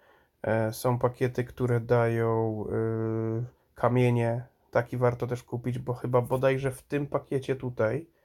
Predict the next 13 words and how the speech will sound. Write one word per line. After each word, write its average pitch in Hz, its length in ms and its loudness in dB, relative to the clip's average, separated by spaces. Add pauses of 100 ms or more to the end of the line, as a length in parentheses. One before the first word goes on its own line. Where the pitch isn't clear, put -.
(440)
jak 123 160 -2
są 127 140 -4
kamienie, 127 500 2
w - 160 -12
tym, 120 340 0
y, 120 220 2
drugim 120 400 0
mega 120 220 2
okazji, 120 640 -2 (760)
tam 143 160 2
jest 135 140 0
szesnaście 160 720 -2
kamieni, 139 800 2